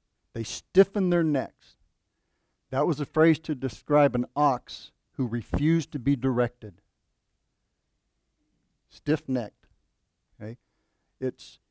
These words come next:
it's a free choice. They, they made the choice. It wasn't, it wasn't that they w-, had a lack of knowledge or information. They had the information. They chose to ignore it and not to believe God. They stiffened their necks like the necks of their fathers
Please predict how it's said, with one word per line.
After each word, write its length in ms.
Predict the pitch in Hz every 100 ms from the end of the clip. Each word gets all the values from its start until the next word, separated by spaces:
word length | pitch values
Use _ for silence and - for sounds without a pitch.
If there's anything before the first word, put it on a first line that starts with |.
| -
it's 140 | -
a 60 | 120
free 340 | - 143 185
choice. 760 | - - 165 143 101 - - - _ _ _ _ _ _ _ _ -
They, 160 | 113 - _ _ _
they 140 | 131
made 340 | 127 131 156 156
the 60 |
choice. 340 | 139 156 131 127
It 100 | 113
wasn't, 360 | 139 131 139 - _ _ _ -
it 80 | 127
wasn't 360 | 120 143 147 135
that 160 | 135
they 120 | 143
w-, 320 | 139 127 - - 127
had 220 | 123 123
a 40 |
lack 380 | 113 127 143 -
of 120 | 113
knowledge 440 | 120 139 160 160 139
or 80 |
information. 680 | 135 131 127 151 156 156 156 - _ _ _ _ _
They 80 | -
had 280 | 98 143 151
the 80 | 160
information. 640 | 143 143 147 147 156 147 -
They 140 | 107 107 _
chose 480 | - 131 147 147 -
to 140 | 131
ignore 420 | 113 113 127 131
it 80 | 131 - _
and 140 | 110 107
not 200 | 127 -
to 60 |
believe 360 | 117 120 120 107
God. 280 | 113 104 98
They 80 | 98
stiffened 460 | - 160 - 170
their 80 | 151
necks 400 | 135 120 117 - _ _ _
like 200 | 113 -
the 80 | 110
necks 320 | 104 139 143
of 80 | 156
their 120 | 147
fathers 560 | 139 123 117 113 113 -